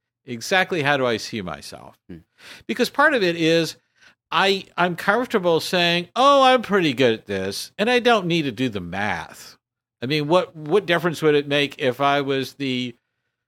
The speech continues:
Speaker 1: you know, the cer-, thirty-seventh best preacher in the world or the hundred twenty-seventh best preacher in the world?
Speaker 2: <laughs>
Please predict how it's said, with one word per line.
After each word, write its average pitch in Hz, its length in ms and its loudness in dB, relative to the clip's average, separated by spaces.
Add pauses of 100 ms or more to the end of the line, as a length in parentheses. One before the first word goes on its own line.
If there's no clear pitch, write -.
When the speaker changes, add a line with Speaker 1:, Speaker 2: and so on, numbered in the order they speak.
(340)
Speaker 1:
you 156 640 -6
know, 127 180 0
the 120 240 -2
cer-, 175 340 -4
thirty-seventh 170 960 -2
best 151 480 -2
preacher 147 460 -2
in 135 100 -2
the 127 80 -4
world 131 600 0
or 135 160 0
the 127 160 -2
hundred 135 400 -4
twenty-seventh 120 760 -6
best 98 280 -8
preacher 92 300 -6
in 82 80 -10
the 76 80 -14
world? 78 400 -14
Speaker 2:
<laughs> - 40 -20